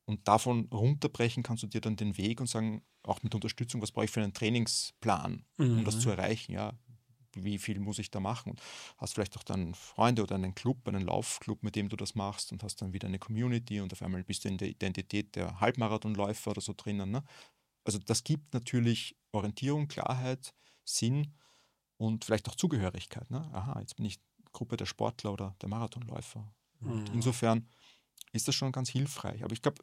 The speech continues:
Speaker 1: es ist so die Frage der Überf-, nicht der Überforderung, ne? Weil wenn ich jetzt noch im Nebel fahre und ich weiß gar nicht, wo ist die nächste Kurve und ich sag, aber ich will in, in einer Stunde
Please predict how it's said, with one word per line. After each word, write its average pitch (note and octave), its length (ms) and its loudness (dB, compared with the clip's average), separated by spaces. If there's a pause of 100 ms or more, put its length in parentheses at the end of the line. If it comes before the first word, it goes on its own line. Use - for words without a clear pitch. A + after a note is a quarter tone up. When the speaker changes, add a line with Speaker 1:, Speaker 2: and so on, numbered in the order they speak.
(120)
Speaker 1:
es B2 100 4
ist C#3+ 80 6
so - 80 4
die C3 80 2
Frage B2+ 240 6
der A#2+ 140 4
Überf-, A#2+ 380 2
nicht C3+ 200 2
der C3+ 60 4
Überforderung, A2+ 580 6
ne? A2+ 100 4
Weil A#2 120 4
wenn A#2+ 100 6
ich C3 100 0
jetzt - 280 0 (360)
noch A#2+ 220 2
im A#2 100 6
Nebel B2 280 6
fahre B2 440 4
und A#2 140 -2
ich - 100 -4
weiß F#2 300 4
gar G#2 140 -2
nicht, C3+ 180 -4
wo A#2+ 80 2
ist A#2+ 100 -4
die A#2+ 60 0
nächste A#2+ 260 2
Kurve C3 320 -2
und A#2 60 0
ich - 80 0
sag, - 160 0
aber A2 80 2
ich A2+ 140 -4
will A2+ 100 -4
in, B2 160 0
in - 240 -4
einer A2+ 240 0
Stunde A#2+ 340 -2